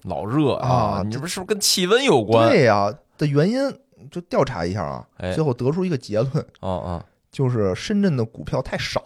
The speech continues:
Speaker 2: 了。
Speaker 1: 啊，就五只，是吧？
Speaker 2: <laughs> 对，说供需不够，不平衡。
Speaker 1: 哦。
Speaker 2: 你们这一共好像才几亿，没多少亿的这个市值，
Speaker 1: 嗯，嗯，嗯。
Speaker 2: 就特别少。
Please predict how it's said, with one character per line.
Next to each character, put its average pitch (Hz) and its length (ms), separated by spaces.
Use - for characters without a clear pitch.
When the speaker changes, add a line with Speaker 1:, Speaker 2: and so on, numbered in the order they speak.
Speaker 2:
了。 90 200
Speaker 1:
啊， 104 140
就 165 180
五 110 220
只， 123 360
是 123 140
吧？ 113 260
Speaker 2:
<laughs> - 100
对， 143 240
说 185 100
供 196 320
需 226 220
不 214 240
够， 190 240
不 196 200
平 156 200
衡。 220 100
Speaker 1:
哦。 90 960
Speaker 2:
你 120 140
们 120 100
这 208 80
一 196 140
共 226 120
好 180 140
像 202 100
才 - 200
几 - 220
亿， 220 200
没 139 200
多 370 120
少 120 100
亿 113 240
的 92 120
这 95 80
个 92 80
市 104 120
值， 98 60
Speaker 1:
嗯， 92 140
嗯， 87 120
嗯。 85 40
Speaker 2:
就 85 60
特 80 140
别 90 120
少。 - 240